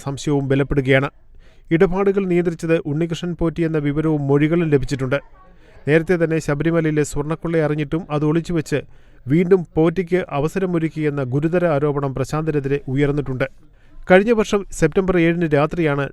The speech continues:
ദ്വാരപാലക ശില്പങ്ങളിലെ പാളികൾ സ്വർണം പൂശാനിളക്കിയത്. തന്നെയോ ഹൈക്കോടതിയോ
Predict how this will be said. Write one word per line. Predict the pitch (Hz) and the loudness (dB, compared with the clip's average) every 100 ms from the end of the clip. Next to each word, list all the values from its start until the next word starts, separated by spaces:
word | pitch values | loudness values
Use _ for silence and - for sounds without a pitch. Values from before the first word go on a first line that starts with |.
| 123 | -2
ദ്വാരപാലക | 127 147 170 170 160 160 160 | 2 4 4 2 0 -2 -2
ശില്പങ്ങളിലെ | 151 160 151 147 143 - | -2 -2 -2 -2 -2 -2
പാളികൾ | 135 151 156 156 - | -2 0 -2 -4 -4
സ്വർണം | 143 165 160 | -4 -2 -2
പൂശാനിളക്കിയത്. | 143 147 139 131 127 131 143 - - - 160 | -4 -2 -2 -2 -2 -4 -4 -8 -20 -2 2
തന്നെയോ | 160 170 170 196 - | 4 4 2 0 2
ഹൈക്കോടതിയോ | 160 170 190 190 190 | 2 4 2 4 2